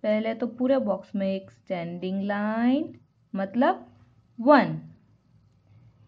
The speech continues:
फिर एक कर्व करके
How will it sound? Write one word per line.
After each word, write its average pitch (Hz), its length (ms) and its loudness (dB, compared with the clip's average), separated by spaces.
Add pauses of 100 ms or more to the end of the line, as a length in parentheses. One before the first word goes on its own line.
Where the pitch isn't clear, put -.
(480)
फिर 285 220 2 (260)
एक 185 560 -4 (460)
कर्व 294 240 6
करके 196 800 0